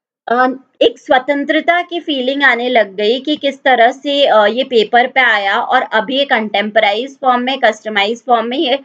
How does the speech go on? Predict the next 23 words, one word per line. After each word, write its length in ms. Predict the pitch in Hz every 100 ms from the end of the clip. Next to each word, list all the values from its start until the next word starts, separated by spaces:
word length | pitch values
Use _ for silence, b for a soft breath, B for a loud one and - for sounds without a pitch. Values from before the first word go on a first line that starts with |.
| b b _ 269
curtains 520 | 277 269 285 277 277
पे 240 | - 254
और 180 | 262 262
दूसरे, 720 | 220 233 233 - 247 262 277 208
दूसरी 560 | 233 247 254 277 294
तरह 280 | 285 247 220
के 180 | 214 233
home 340 | 254 247 247
furnishing 520 | 247 233 208 226 233
products 380 | 226 208 185 -
पे 220 | - 202
भी 240 | 196 254 302 B B -
ये 100 | 254
creatively 880 | 262 247 220 220 226 220 220 269 330 330 _
बनाया 460 | 214 190 175 185 202
जाने 340 | 196 156 151
लगा। 220 | 147 147
मतलब 300 | 190 220 311
इसका 220 | 320 - 339
एक 80 |
creative 640 | 330 262 240 247 - 311 285
move 400 | 214 196 214 170
हुआ। 320 | 147 -